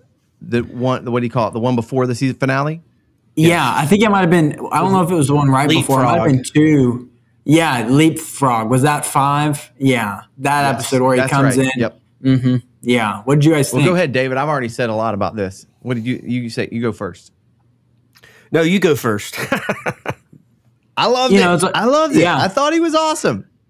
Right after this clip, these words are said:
Speaker 2: Yeah.
Speaker 1: I was waiting for that the entire time. You saw that the helmet, then you had to wait even longer. And then I knew, I mean, I knew when he's coming, she gets in legal trouble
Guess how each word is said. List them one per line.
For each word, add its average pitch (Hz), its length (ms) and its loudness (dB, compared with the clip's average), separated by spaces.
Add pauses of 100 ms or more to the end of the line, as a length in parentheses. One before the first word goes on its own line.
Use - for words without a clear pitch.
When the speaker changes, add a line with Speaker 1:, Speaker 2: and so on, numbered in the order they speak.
(180)
Speaker 2:
Yeah. 123 340 0
Speaker 1:
I 185 60 2
was 185 160 0
waiting 226 300 0
for 220 140 0
that 196 200 0
the 165 80 2
entire 160 360 0
time. 147 300 0
You 143 100 2
saw 160 300 0
that 156 160 -6
the 143 80 0
helmet, 139 460 0
then 135 220 0
you 147 80 2
had 156 120 0
to 143 60 2
wait 139 260 0
even 156 180 0
longer. 131 520 -2 (300)
And 147 180 4
then 147 360 0 (300)
I 175 160 -2
knew, 170 500 4
I 139 160 0
mean, 143 160 0
I 139 100 0
knew 175 240 2
when 156 160 2
he's 127 140 0
coming, 113 460 -2 (120)
she 151 200 0
gets 151 200 0
in 139 100 2
legal 131 280 2
trouble 117 520 -2